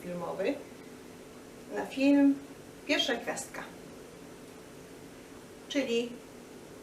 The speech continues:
prawdziwą opowieść o, zaczynającą się od zwiastowania. Dzisiaj mamy tą uroczystość, więc warto sobie zobaczyć, jak to było w troszkę dziecięcym wydaniu,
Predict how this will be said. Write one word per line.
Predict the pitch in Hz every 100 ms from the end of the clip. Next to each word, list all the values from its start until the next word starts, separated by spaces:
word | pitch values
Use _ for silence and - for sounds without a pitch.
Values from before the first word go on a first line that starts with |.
| -
prawdziwą | 269 226 233 277 233
opowieść | 190 202 190 185 -
o, | 202 190 - - - - - - -
zaczynającą | 226 233 196 233 226 190
się | -
od | 190
zwiastowania. | 180 175 - 175 147 - - - -
Dzisiaj | - 240
mamy | 214 -
tą | 233
uroczystość, | 202 208 208 277 - 214 202
więc | 196 196 - - - - -
warto | - 226 233 -
sobie | - 196 190 190 196 -
zobaczyć, | 196 202 240 285 - - - - - - - - - - - - 285
jak | 330 330
to | - 294
było | 285 277
w | 269 -
troszkę | 277 262 - 240 214 240 - - - - - -
dziecięcym | 262 294 254 - 190
wydaniu, | 190 - - 190 -